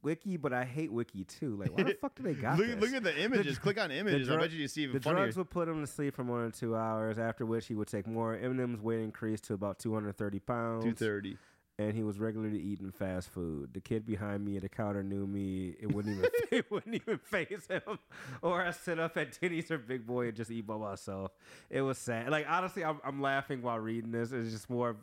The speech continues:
Speaker 1: like, I'm just, the image is kinda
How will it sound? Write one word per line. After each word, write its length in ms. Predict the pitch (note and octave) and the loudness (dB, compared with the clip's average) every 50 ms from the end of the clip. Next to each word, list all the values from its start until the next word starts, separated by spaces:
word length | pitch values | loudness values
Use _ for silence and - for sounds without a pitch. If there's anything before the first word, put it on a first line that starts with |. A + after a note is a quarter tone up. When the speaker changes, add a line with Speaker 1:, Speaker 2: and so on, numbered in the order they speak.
| - - | -12 -8
Speaker 1:
like, 160 | A2+ A#2 A2+ G#2+ | -6 -6 -4 -4
I'm 140 | G#2+ A2 A2 | -4 -4 -4
just, 260 | A2+ A2 - - - _ _ - - - - - | -4 -6 -8 -10 -14 _ _ -20 -20 -20 -6 -4
the 160 | - C#3 - C3 | -4 -2 0 0
image 360 | C#3+ C#3 C3 A#2 G#2+ - - - - | 0 0 0 -2 -4 -6 -12 -10 -8
is 260 | A2+ G#2+ - - - _ _ - _ - | -8 -8 -8 -12 -18 _ _ -12 _ -2
kinda 380 | C3+ A#2+ A#2 A2 G#2+ G#2 G#2+ | -2 0 0 -2 -4 -6 -8